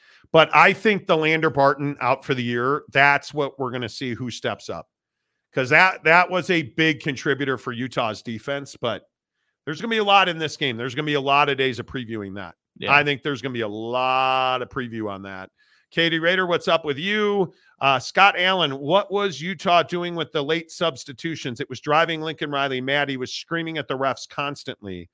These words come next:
Speaker 1: Was that legal? Yes, it was legal.
Speaker 2: Yep.
Speaker 1: Anytime that the offense substitutes, you have to allow the defense to substitute.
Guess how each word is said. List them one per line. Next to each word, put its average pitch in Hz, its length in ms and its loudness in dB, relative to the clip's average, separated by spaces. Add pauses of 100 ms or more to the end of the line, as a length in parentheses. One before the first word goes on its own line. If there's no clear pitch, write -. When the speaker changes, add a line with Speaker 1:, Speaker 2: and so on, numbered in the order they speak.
(400)
Speaker 1:
Was 147 240 0
that 139 240 0
legal? 127 240 -4
Yes, 185 260 0
it 143 60 -12
was 101 160 -14
legal. 82 340 -18 (120)
Speaker 2:
Yep. 127 280 -2 (280)
Speaker 1:
Anytime 170 1080 -2 (220)
that 156 240 4
the 156 140 0
offense 180 520 6
substitutes, 143 1040 -8 (360)
you 151 560 0
have 151 400 4
to 180 160 0
allow 131 300 4
the 151 100 -4
defense 180 520 -4
to 117 120 -10
substitute. 92 640 -14